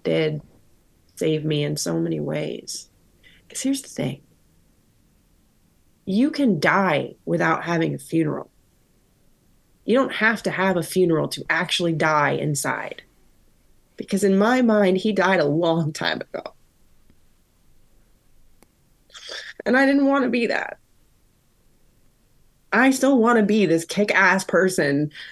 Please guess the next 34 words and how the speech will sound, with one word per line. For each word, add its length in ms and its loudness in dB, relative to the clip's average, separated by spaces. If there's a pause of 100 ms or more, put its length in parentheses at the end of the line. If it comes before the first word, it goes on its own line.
that 100 -2
has 220 2
so 220 4
much 160 2
ahead 240 0
of 100 2
her. 420 2 (200)
It's 140 2
like, 120 2
"Fuck 400 0
you. 180 4
I'm 200 2
still 280 4
gonna 200 4
break 260 2
these 220 0
barriers. 580 4
I'm 100 0
still 420 2
gonna 180 2
move 260 2
through 140 0
these 200 2
walls, 400 2
no 120 2
matter 240 2
what 480 0
you 200 0
fucking 500 -2
try 180 -2
to 80 -2
do 180 2
to 80 4
me." 260 -2